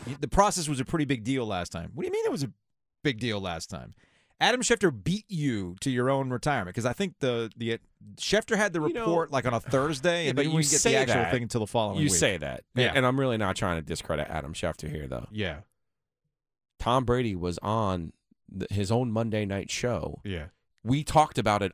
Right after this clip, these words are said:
Speaker 2: on this program
Speaker 1: Mm-hmm.
Speaker 2: about he sounds like somebody who is ready to shut this thing
Speaker 1: Yeah.
Speaker 2: down.
Speaker 1: Yeah, maybe.
Speaker 2: So it's not like, uh,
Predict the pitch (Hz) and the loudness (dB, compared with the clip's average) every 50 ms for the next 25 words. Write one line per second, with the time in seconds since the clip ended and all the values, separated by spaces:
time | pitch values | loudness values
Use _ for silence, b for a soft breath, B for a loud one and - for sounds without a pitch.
0 | - - 104 120 131 135 127 123 120 104 - - - 135 135 131 117 85 67 67 | 0 2 4 4 4 4 2 0 -2 -2 -4 -4 -2 -2 -2 -2 -2 -6 -8 -8
1 | 60 - - 107 107 98 90 90 85 - - _ - - 117 123 110 101 95 - | -10 -8 -6 -4 -4 -4 -4 -6 -8 -10 -14 _ -2 0 2 4 4 4 2 0
2 | - _ _ _ _ _ _ _ _ _ - - 151 147 135 - - - 143 151 | -2 _ _ _ _ _ _ _ _ _ -2 0 0 2 2 2 2 2 2 4
3 | 165 165 147 131 131 117 101 98 - - - 156 165 151 113 101 90 87 87 87 | 2 2 0 0 0 0 0 0 0 0 0 2 2 2 2 0 0 0 0 -2
4 | - - - - - 139 143 139 135 123 117 123 123 123 127 120 - - - 113 | -4 -6 -4 0 0 2 2 2 0 0 2 2 2 2 0 -2 -4 -6 -8 -8
5 | - - 117 101 - - 98 90 - - 92 85 80 80 87 98 85 - - - | -2 0 0 0 0 -2 -4 -6 -4 -6 -6 -6 -4 -2 0 0 0 -2 -6 -8
6 | 95 123 196 226 208 143 135 151 180 220 208 - _ - - 151 147 - - 151 | -8 -8 -8 -6 -6 -6 -6 -6 -6 -8 -10 -12 _ 2 4 4 4 4 4 2
7 | - - 156 175 185 175 - 143 147 143 135 120 101 - - - - _ _ _ | 2 4 4 4 4 4 2 2 2 2 2 2 0 -4 -10 -20 -20 _ _ _
8 | _ _ _ _ _ _ 127 113 | _ _ _ _ _ _ -10 -10